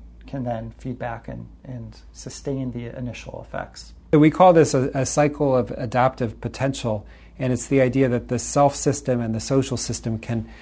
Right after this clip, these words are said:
Speaker 2: kind of play off of each other in mutually reinforcing interactions over time.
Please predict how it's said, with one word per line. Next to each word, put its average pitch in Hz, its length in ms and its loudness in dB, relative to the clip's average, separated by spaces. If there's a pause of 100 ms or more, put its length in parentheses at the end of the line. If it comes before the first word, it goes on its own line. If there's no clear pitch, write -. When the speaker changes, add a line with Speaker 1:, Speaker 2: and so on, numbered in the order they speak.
(220)
Speaker 2:
kind 139 160 2
of 123 120 0
play 160 320 6
off 139 380 2
of 113 140 -4
each 113 220 -4
other 107 320 -4
in 117 460 -2
mutually 127 500 2
reinforcing 113 720 -2
interactions 110 880 -8 (200)
over 117 260 2
time. 101 460 -6